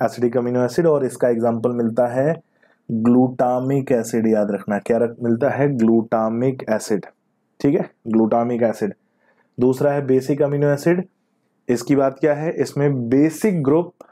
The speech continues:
का नंबर एसिडिक ग्रुप से ज्यादा मिलता है, इसलिए इसे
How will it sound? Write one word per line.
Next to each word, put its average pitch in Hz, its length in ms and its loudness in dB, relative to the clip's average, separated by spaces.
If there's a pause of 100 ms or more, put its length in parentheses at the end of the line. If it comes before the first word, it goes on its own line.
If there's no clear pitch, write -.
(100)
का 123 120 2
नंबर 135 560 0 (260)
एसिडिक 160 400 0
ग्रुप 123 160 -4
से 127 220 -2
ज्यादा 107 300 0
मिलता 113 320 0
है, 139 200 0
इसलिए 123 320 2
इसे 190 360 0